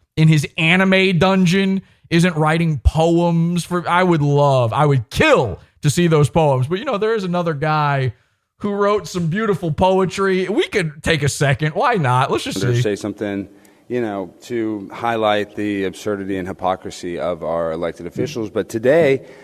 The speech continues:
Speaker 2: is not that day because my mom was murdered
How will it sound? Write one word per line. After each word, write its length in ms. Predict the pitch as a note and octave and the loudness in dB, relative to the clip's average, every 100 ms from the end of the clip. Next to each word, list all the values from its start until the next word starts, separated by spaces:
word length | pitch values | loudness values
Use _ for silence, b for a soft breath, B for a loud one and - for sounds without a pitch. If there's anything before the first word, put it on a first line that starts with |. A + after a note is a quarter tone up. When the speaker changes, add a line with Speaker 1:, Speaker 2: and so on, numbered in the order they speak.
| B B B B B | B B B B B
Speaker 2:
is 140 | C#3 | 2
not 240 | F3 F#3 F3+ | 2 2 0
that 320 | E3+ D3+ C3+ | 0 0 0
day 240 | D#3 D#3 | 2 2
because 220 | C#3 C#3 | 0 -2
my 180 | B2+ D#3 | 0 0
mom 240 | E3 E3 D3+ | 2 0 0
was 140 | A#2+ | -2
murdered 500 | B2 B2+ C3+ A#2+ | 0 2 2 0